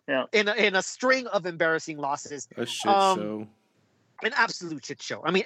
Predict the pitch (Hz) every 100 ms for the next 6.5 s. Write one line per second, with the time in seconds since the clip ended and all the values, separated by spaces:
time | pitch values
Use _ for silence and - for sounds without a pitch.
0 | - 254 - 208 185 160 - 151 - 151
1 | 139 - - - _ 185 180 180 170 180
2 | _ _ 262 302 226 202 202 190 185 165
3 | 208 208 175 - _ 170 175 226 269 247
4 | 196 185 175 143 151 147 160 147 _ _
5 | _ _ - 156 147 143 135 139 _ _
6 | 190 175 - 165 120